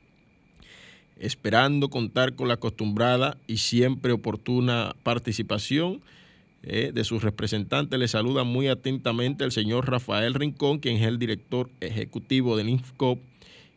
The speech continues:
y el doctor Enrique Manuel Quiñones, presidente en funciones del infcop. Dice una nota de, este, de esta comunicación que nos envía el profesor Rafael Rincón,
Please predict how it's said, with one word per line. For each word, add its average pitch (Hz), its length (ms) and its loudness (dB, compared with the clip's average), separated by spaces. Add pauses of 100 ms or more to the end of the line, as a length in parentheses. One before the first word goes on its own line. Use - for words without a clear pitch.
(180)
y 107 120 -2
el 117 160 2
doctor 131 680 0 (400)
Enrique 113 560 0
Manuel 107 480 0 (100)
Quiñones, 127 720 0 (300)
presidente 107 840 0
en 127 180 0
funciones 120 720 -2
del 87 300 -6
infcop. 165 480 2 (840)
Dice 117 480 -2
una 135 220 0
nota 139 380 2
de, 101 140 0
este, 120 320 -4
de 107 180 -6
esta 123 220 -2
comunicación 123 800 0
que 101 100 -4
nos 101 140 -2
envía 113 380 2
el 110 80 -2
profesor 113 360 -2
Rafael 117 340 0
Rincón, 123 460 -2